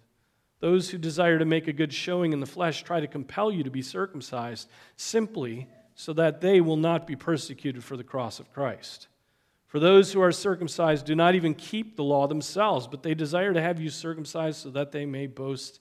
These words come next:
in your flesh. But may it never be that I would boast except in the cross of our Lord Jesus Christ, through which the world has been crucified to me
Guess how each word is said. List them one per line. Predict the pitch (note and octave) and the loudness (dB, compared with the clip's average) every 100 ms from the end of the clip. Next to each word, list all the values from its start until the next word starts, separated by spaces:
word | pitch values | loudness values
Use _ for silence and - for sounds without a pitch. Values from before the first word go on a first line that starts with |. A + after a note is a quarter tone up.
| _ _ _ - | _ _ _ -14
in | B2+ | -10
your | A#2+ | -10
flesh. | G#2 - - A#2 F#2+ - - - - - - _ _ _ _ _ _ _ _ | -12 -16 -12 -8 -8 -12 -16 -18 -20 -20 -20 _ _ _ _ _ _ _ _
But | - | -4
may | D#3 E3+ | 2 2
it | D#3+ | 4
never | E3 F#3 G3+ | 4 4 4
be | G3 F#3 | 6 6
that | D#3 | 8
I | D#3 E3+ | 8 8
would | E3+ C#3 | 6 4
boast | E3+ C#3 A#2+ - | 4 4 0 -8
except | C3+ - E3+ D#3 D#3 | -14 -4 -2 -2 -4
in | |
the | C#3 | -6
cross | C#3 F3 E3 E3 - | -4 0 2 2 -2
of | |
our | E3 D#3+ | 0 0
Lord | D#3 D#3+ D3 | 2 0 0
Jesus | A#2+ D#3 C#3 C3 | -2 -4 -4 -10
Christ, | - C#3+ B2+ - - _ | -4 -2 -2 -6 -20 _
through | D#3+ F#3 F#3 | -2 0 0
which | E3 D3 D3 - | 0 -2 -4 -12
the | D3 | -12
world | C#3 F3 D3+ B2+ B2 B2 - _ _ - | -2 0 2 0 -4 -10 -18 _ _ -12
has | C3 | -12
been | B2+ C#3 B2+ | -10 -10 -10
crucified | - F#3 F#3 - C3+ D3 C3+ B2+ A#2+ | -4 -2 -2 -4 -8 -6 -4 -4 -8
to | C#3 | -8
me | C3 C#3 B2 A2+ | -6 -4 -4 -8